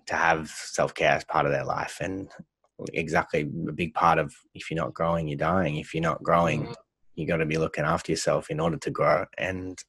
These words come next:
Speaker 1: um, yeah, I think that's awesome. Um, so, Troy, you've already mentioned a couple of cool, uh, key players in the, in the field of, uh, the mind,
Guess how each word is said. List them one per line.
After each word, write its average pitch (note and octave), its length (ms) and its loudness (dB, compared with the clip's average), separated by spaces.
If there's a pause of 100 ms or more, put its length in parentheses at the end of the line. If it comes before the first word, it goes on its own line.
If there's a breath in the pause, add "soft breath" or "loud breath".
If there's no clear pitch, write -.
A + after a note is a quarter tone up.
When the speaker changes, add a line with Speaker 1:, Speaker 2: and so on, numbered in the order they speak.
Speaker 1:
um, F2+ 400 -6 (440)
yeah, F#2 200 -4
I - 60 -6
think F2 180 -8
that's - 240 -2
awesome. D2+ 400 0 (960 loud breath)
Um, G#2 480 6 (160)
so, B2 400 8 (1120)
Troy, B2 140 6
you've A2+ 180 8
already B2 240 10
mentioned G#2+ 340 8
a - 20 4
couple F#2 320 6
of F2 140 6
cool, F#2+ 480 8
uh, E2+ 280 6 (300)
key A#2+ 180 8
players A2 420 8
in F#2 140 4
the, - 140 0
in F2+ 60 0
the F2 100 2
field A2 360 8
of, F2+ 200 6
uh, E2 200 6
the D2+ 80 0
mind, E2 420 2